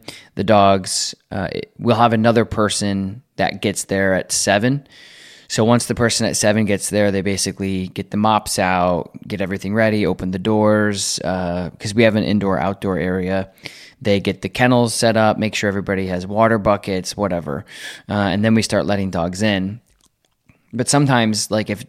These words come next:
if there's a lot of dogs that are getting there before we're set up, we'll crate them. And what I do is I create a lot of boundaries. So when the dog comes in, like, again, this is, this is, you're, you're building a stressful environment because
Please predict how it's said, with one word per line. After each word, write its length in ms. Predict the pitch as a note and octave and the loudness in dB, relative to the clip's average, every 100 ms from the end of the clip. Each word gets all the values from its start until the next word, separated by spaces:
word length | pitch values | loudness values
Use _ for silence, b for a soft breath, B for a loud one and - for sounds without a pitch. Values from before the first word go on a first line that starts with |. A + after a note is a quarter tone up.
| - | -8
if 140 | A2 | -2
there's 220 | A#2 A2+ | 0 0
a 40 | G#2 | 2
lot 220 | G#2 G#2 | 4 4
of 100 | G2 | 2
dogs 300 | G#2 G2+ G2 | 4 2 2
that 100 | F#2+ | -2
are 80 | F#2 | 0
getting 360 | G#2 A2+ A2+ | 2 2 4
there 240 | G#2+ F#2+ F#2 | 2 2 0
before 400 | G2+ - G#2 F#2+ | -4 -2 0 0
we're 100 | F#2 | -2
set 240 | - G2 | -2 0
up, 240 | A2+ G2 | 2 0
we'll 120 | G2 F#2 | -2 -6
crate 360 | - A#2+ - | -2 -2 0
them. 320 | F2+ F2 G2 A#2+ B B B B B B | -4 -4 -6 -8 B B B B B B
And 440 | A#2 A2 G#2+ G#2+ | 2 4 4 2
what 160 | G#2 A2+ | 4 4
I 140 | A2 | 4
do 220 | A2 B2 B2 | 4 6 6
is 140 | G#2+ | 4
I 80 | G#2 | 0
create 340 | - A2+ G#2+ | 0 0 2
a 40 | G#2 | 2
lot 180 | G2 | 2
of 80 | F#2 | 2
boundaries. 540 | - F#2 A2 F#2+ D#2+ - | 0 2 0 -2 -4 -2
So 120 | G#2 | 0
when 120 | G#2+ | 0
the 80 | G2+ | 2
dog 240 | G2 F#2+ | 2 2
comes 240 | F#2 F#2 G#2 | 0 -2 2
in, 340 | A2+ G#2 G2+ | 2 2 0
like, 340 | C2 F2 - - b b b | -2 -6 -8 -18 b b b
again, 280 | - B2+ A#2+ | -2 2 4
this 180 | A2 - | 2 0
is, 220 | G#2+ G2 | -2 -4
this 280 | E2+ G#2 G#2 | -6 -4 -2
is, 160 | A2 G2 | -4 -4
you're, 380 | G#2 G#2 G2 - | -2 -2 -2 -8
you're 220 | - A2 | -6 -4
building 360 | G2+ C3 A#2 A2 | 2 4 4 2
a 80 | A2 | -2
stressful 480 | - G2+ G2 G2+ | 0 0 0 -2
environment 560 | F#2 F#2 G#2 A2 G2 F#2+ | -2 2 2 2 0 -2
because 460 | F#2+ G2+ G2 F#2+ | -4 -4 -2 -2